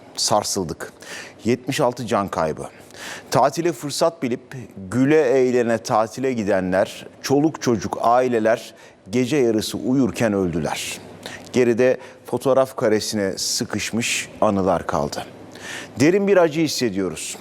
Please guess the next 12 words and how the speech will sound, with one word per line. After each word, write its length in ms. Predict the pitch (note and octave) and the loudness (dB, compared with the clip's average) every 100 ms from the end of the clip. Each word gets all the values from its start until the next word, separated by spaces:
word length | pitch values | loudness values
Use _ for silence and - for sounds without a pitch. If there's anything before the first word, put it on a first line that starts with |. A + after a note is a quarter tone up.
| - - - - | -16 -18 -18 -6
Yüreğimizi 560 | A2+ C#3+ F#3 F#3 F#3+ G3 | 2 6 6 4 0 -2
tek 380 | - A3 G#3+ - | 0 0 0 -4
bir 120 | D#3 | -4
şey 240 | - C#3 | 0 -2
soğutacak. 800 | A#2+ A2 F#2 - E2 E2 - - - - - | 0 -2 -4 -4 -6 -6 -10 -14 -18 -18 -4
Bu 300 | A2 F#3 F3 | 4 6 6
olayın 300 | D#3 C#3 A2+ | 6 4 2
sorumlularının 880 | - C3+ D#3 C#3+ C3+ B2+ B2+ C3 D3 | -2 0 2 4 4 4 4 4 2
ortaya 380 | B2+ - B2+ B2+ | 2 2 0 2
çıkarılması, 880 | - A#2 G#2 G2 G2 - A#2 C#3 D3 - - - | -2 0 0 2 0 2 2 2 0 -16 -16 -2
istisnasız 1000 | B2 - - D3 D#3 D3 C3+ C3 A2 - | 0 0 -2 -2 2 2 2 0 -4 -2
hepsinin 580 | F3 - C3+ B2 D3+ | -2 0 0 2 2